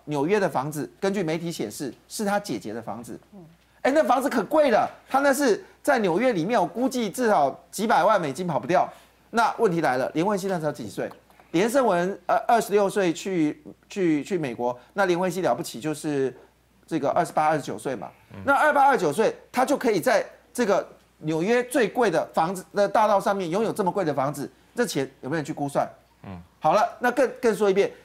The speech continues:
Speaker 1: 他的姐姐当时在三岁的时候就可以有农地，农地还可以变更成建地，有没有人去查？没有嘛。所以我们今天是一个对等的。还有，我跟，提醒大家一件事情哦，如果有人家里有往生，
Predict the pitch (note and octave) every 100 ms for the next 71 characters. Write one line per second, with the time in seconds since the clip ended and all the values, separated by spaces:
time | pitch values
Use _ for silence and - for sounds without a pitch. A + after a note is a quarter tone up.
0 | _ - C4+ C#4 G#3+ D3+ B2 C#3+ - -
1 | - A#3 A#3+ F3+ G#3+ F#3 G#3 G#3+ F#3 F3
2 | F3+ G#3+ A3+ D3+ A#2+ B2 D#3 A3 F3 -
3 | E3 F#3 A3+ G#3+ F#3+ G#3+ G3 A3+ F#3+ G#3
4 | F3 E3 G#3 E3+ F#3+ - _ _ _ _
5 | _ G2+ G2 E3+ F#3 F#3 F#3+ A#2 - -
6 | - - G3+ D4+ D4 G3 G#3+ E3 - -
7 | - - D#4 G3 - E3+ E3+ A#3 C#4 C4
8 | G#3+ D#4 G3+ C#3+ A2+ G#3 F3 - A#2 E3+
9 | - G#3 C#3+ D#3 D#3 C#3 C3+ C3 B2 A2
10 | F2 - _ _ _ _ _ _ _ -
11 | _ _ G3 B3 A3 C3 - - _ C#3
12 | - D3 C3 C#3+ D3+ F#3+ E3+ C3 C#3+ F#2
13 | - B2